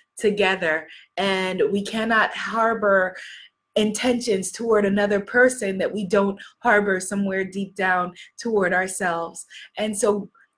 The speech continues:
healing, forgiveness is all about oneness. And the affirmation is, "I am divinely connected to the source of all that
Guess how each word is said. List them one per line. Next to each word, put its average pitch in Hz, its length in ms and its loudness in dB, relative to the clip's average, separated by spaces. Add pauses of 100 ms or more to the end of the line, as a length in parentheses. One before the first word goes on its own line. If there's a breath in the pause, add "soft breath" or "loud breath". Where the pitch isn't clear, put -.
healing, 214 840 2
forgiveness 247 720 0
is 208 180 2
all 226 300 4
about 196 480 0
oneness. 196 840 -4 (360 loud breath)
And 226 180 4
the 233 140 4
affirmation 262 1000 2 (380)
is, 202 400 6
"I 208 120 4
am 202 260 4
divinely 254 1040 0 (200)
connected 190 920 -4 (360 loud breath)
to 107 160 -6
the 196 120 2
source 226 720 0 (100)
of 175 200 -4 (100)
all 185 720 -4
that 175 380 -10